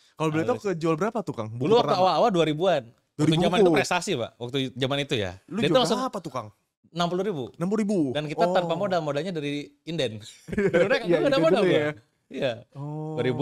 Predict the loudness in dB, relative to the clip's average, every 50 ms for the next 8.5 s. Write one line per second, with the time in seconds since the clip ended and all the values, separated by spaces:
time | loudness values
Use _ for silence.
0 | 0 2 0 -2 -2 0 0 2 2 2 0 0 -4 -6 -6 -6 -4 -4 -4 -2
1 | 0 0 0 0 -2 -4 -4 -2 -2 -2 -4 -6 -6 -8 -8 -10 -10 -8 -6 -6
2 | -6 -6 -6 -6 -6 -4 -4 -2 -2 -2 -2 -4 -6 -8 -8 -10 -10 -8 -8 -8
3 | -6 -6 -6 -8 -10 -10 -12 -12 -12 -12 -12 -14 -16 -16 -16 -16 -18 -16 _ -12
4 | -12 -10 -10 -12 -10 -10 -10 -8 -6 -6 -4 -4 -6 -6 -8 -8 -8 -8 -8 -8
5 | -10 -14 -18 -20 _ _ _ -14 -10 -8 -6 -4 -2 0 0 0 0 -2 -4 -4
6 | -6 -6 -4 -4 -4 -4 -4 -6 -6 -8 -10 -12 -10 -6 -4 -4 -2 -2 -4 -6
7 | -6 -8 -8 -8 -8 -6 -6 -6 -2 -2 -2 -2 -4 -4 -6 -6 -6 -4 -4 -4
8 | -6 -6 -6 -6 -6 -6 -6 -6 -6 -8